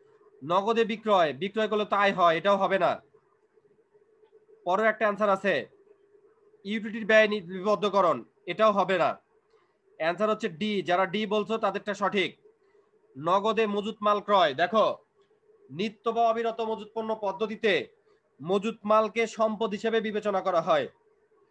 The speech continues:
মজুত মালকে সম্পদ হিসেবে বিবেচনা করা হয়। তো মজুত মাল, মজুত মাল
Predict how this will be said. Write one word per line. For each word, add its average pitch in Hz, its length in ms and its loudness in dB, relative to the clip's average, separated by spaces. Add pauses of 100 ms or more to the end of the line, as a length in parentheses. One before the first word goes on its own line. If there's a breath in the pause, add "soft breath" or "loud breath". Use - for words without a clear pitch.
(440)
মজুত 202 380 -2
মালকে 214 300 0 (160)
সম্পদ 214 400 -2
হিসেবে 220 240 -2
বিবেচনা 208 420 -2
করা 190 260 0
হয়। 165 220 6 (1000)
তো 202 100 0 (100)
মজুত 202 380 -4 (380)
মাল, 208 240 4 (1600)
মজুত 208 380 -2
মাল 214 340 6